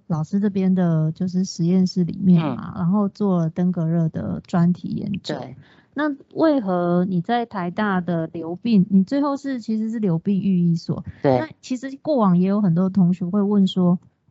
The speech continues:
Speaker 1: ，“老师，我选那个专题的老师，是不是在我升学那一关就一定被绑死了？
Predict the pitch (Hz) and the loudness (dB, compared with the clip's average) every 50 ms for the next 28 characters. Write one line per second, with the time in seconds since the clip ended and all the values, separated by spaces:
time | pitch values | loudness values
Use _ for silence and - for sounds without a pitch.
0 | _ - 175 170 160 160 - 226 240 233 202 185 175 170 165 165 160 156 156 156 | _ -8 -6 -4 -4 -4 -6 -6 -6 -2 0 0 0 0 0 -4 -8 -14 -18 _
1 | 151 160 170 - _ _ _ - - - - 196 170 160 180 226 226 220 202 190 | _ -18 -18 -18 _ _ _ -20 -10 -4 0 0 2 4 2 2 2 2 0 -2
2 | - - 247 226 220 226 226 220 - 196 170 165 180 175 170 170 165 160 156 156 | -2 -2 -2 0 2 2 0 0 -2 -2 -2 0 0 0 2 2 2 0 -2 -4
3 | 165 - _ _ - 180 147 131 - - - - - 180 180 175 175 175 - - | -6 -10 _ _ -20 -18 -18 -18 -20 -20 -20 -12 -4 -2 0 2 2 0 -2 -8
4 | _ _ _ _ - - 311 233 247 247 247 262 233 277 254 233 190 165 170 - | _ _ _ _ -4 -4 -2 0 0 0 0 0 0 2 2 4 4 4 2 2
5 | - - 220 220 226 226 - - 175 165 165 185 196 190 190 185 - - - 180 | 0 2 4 4 6 4 4 4 4 4 6 4 4 4 4 2 0 0 0 2
6 | 175 170 175 175 185 - - _ _ _ _ _ _ _ _ _ _ _ - - | 2 4 4 4 2 0 -4 _ _ _ _ _ _ _ _ _ _ _ -4 -2
7 | 233 226 214 - 180 - - 214 202 196 190 - 208 202 196 185 175 175 - - | 0 0 0 0 -2 -2 2 4 4 4 4 4 2 0 2 2 0 -2 -2 -4
8 | 160 147 160 175 190 - - - - - - - - - - - | -2 0 2 0 0 0 -6 -20 -18 -16 -14 -14 -14 -16 -16 -18